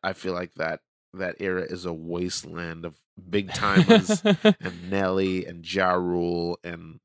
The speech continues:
Speaker 1: some fifty Cent records are good, are great, but some, most of them are really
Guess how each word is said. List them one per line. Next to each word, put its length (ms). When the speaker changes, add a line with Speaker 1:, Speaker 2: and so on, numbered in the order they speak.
Speaker 1:
some 340
fifty 240
Cent 220
records 380
are 40
good, 460
are 120
great, 500
but 180
some, 340
most 260
of 80
them 120
are 60
really 380